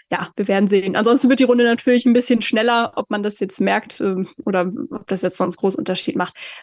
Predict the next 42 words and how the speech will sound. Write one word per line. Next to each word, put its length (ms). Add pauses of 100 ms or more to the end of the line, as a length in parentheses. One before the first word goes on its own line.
weiß 220
ich 80
nicht. 220
Also 120
es 60
ist 80
da, 80
glaub 160
ich, 100
schon 200
eine 120
größere 440
Änderung 420
im 80
Vergleich 380
zu 100
denen, 200
die 100
in 80
Singapur 440
die 80
letzten 340
Jahre 280
so 100
stattgefunden 640
haben. 220
Aber 240
ich 140
glaube 200
jetzt 160
nicht, 220
dass 140
es 160 (360)
im 140
Großen 240
und 80
Ganzen 340
irgendwas, 560
ähm, 420 (120)
ändert 320
jetzt 240
für, 420